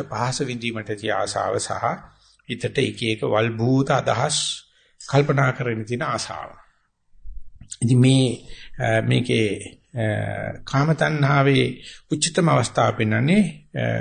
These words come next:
මෛතුන සේවනය. දෙදෙනෙක් දෙදෙනෙක් විසින් කළ යුතු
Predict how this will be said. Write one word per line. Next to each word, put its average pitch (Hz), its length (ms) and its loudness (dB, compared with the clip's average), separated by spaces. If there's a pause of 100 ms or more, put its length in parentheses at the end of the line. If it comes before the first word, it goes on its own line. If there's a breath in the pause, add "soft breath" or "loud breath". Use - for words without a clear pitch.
(280)
මෛතුන 131 500 2
සේවනය. 101 420 -4 (880 loud breath)
දෙදෙනෙක් 127 520 4
දෙදෙනෙක් 120 380 0
විසින් 117 260 -6
කළ 107 180 -2
යුතු 104 260 2